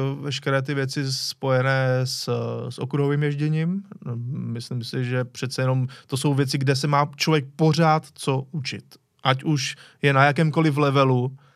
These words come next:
tak neustále je co zlepšovat. Jo? Takže to není, eh, takže bych si v tom třeba vůbec nevěřil, ale spíš mi přijde, že opravdu je pořád se kam posouvat.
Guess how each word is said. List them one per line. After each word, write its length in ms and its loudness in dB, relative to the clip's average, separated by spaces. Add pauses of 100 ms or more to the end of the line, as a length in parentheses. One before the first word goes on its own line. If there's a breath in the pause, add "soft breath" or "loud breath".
(140 loud breath)
tak 180 4
neustále 640 4
je 100 0
co 160 -2
zlepšovat. 480 -4 (340)
Jo? 200 -4
Takže 280 -4
to 160 -6
není, 320 2 (440 loud breath)
eh, 40 -10 (1000)
takže 280 0
bych 140 -2
si 100 -4
v 40 -6
tom 140 0
třeba 380 0
vůbec 460 -2
nevěřil, 460 0
ale 220 0
spíš 240 -8
mi 120 -2
přijde, 360 -4
že 120 -4
opravdu 360 -2
je 80 2
pořád 440 -2
se 60 -4
kam 180 -2
posouvat. 500 -2